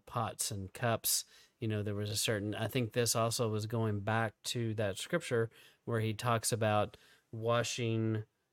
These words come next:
the, um, the outside of the cup and making it all clean, and the inside is all nasty. Uh, and that, and, you know, he makes an analogy later, uh, to the Pharisees about that they were doing that.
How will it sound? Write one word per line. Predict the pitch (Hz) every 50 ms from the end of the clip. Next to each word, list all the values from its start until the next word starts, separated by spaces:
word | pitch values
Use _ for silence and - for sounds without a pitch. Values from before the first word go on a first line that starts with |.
| _ _ -
the, | 110 107 110 107 107 104 104 104 104 101
um, | 98 98 95 95 95 95 95 98 107 - _ -
the | 113 107
outside | 107 113 131 139 123 - - 139 123 120 120
of | 120
the | 113 110
cup | - - 135 123 120 -
and | 120 110 107 110
making | 113 107 - 110
it | 107 104
all | 107 101 104 107
clean, | - - 139 139 135 131 131 131 131 131 131 127 - - - - _ _
and | - 110 107 107
the | 101 101 104 104
inside | 107 107 104 - 113 104 104
is | 104 98 104
all | 95 92 92
nasty. | 95 98 95 92 90 85 - - - - 95 104 - _ _ _ _ _ _ _ _ _ _ 110
Uh, | 107 104 98
and | 104 104 104
that, | 98 98 98 98 -
and, | 117 107 104 - -
you | - 113 104
know, | 101 98 101
he | 104 110
makes | 107 110 110 107 101 - -
an | 117 110
analogy | 110 113 113 113 113 113 110 104 113 110 104 -
later, | 117 123 135 127 104 98 95 98 104 - _ _ _ _ _ _ _ _ _ _ _ _ _ _ _ - - _ _ _ _ _ _ - 127
uh, | 117 110 104 104 104 -
to | - 127 110
the | 101
Pharisees | - - 110 107 101 - - 101 95 98 101
about | 98 95 98 95 104 120 - - 107
that | 104 104 98 101
they | 101 101 98
were | 92 95
doing | 92 92 101 98 92 92 92 95 95 95 _ _ _ -
that. | 95 95 98